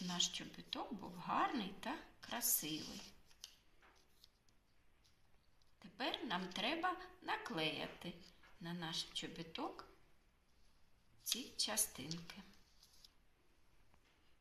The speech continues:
Беремо клей, пензлик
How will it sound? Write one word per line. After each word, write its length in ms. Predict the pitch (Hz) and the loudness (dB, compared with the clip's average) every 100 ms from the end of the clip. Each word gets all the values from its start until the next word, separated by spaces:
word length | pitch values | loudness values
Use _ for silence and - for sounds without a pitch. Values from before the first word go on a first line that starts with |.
| - - - | -20 -20 -12
Беремо 400 | 190 185 175 165 | -6 -2 -2 -2
клей, 580 | 160 - 202 302 392 - - - - | -4 -2 2 2 0 -6 -12 -12 -8
пензлик 720 | 165 226 339 - 320 320 - | -2 0 0 0 0 -2 -6